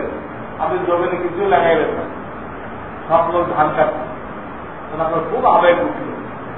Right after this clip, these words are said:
তাড়াতাড়ি নিয়ে ধান ছড়াই দিলেন। কি হবে? যখন কাটতেছে, এখন আমি ধান ছড়াইল, এই আবেগের কোনো দাম আছে? তো ওই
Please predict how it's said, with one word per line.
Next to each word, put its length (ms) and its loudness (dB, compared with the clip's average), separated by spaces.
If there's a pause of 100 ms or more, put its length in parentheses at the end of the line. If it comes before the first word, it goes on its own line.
(420)
তাড়াতাড়ি 480 6
নিয়ে 180 0
ধান 200 6
ছড়াই 300 2
দিলেন। 280 -2 (360)
কি 160 -4
হবে? 260 0 (1300)
যখন 340 6 (140)
কাটতেছে, 540 8 (560)
এখন 240 6
আমি 140 6
ধান 220 8
ছড়াইল, 360 6 (720)
এই 160 -4
আবেগের 360 6
কোনো 200 0
দাম 220 6
আছে? 260 2 (1300)
তো 100 -4 (180)
ওই 380 12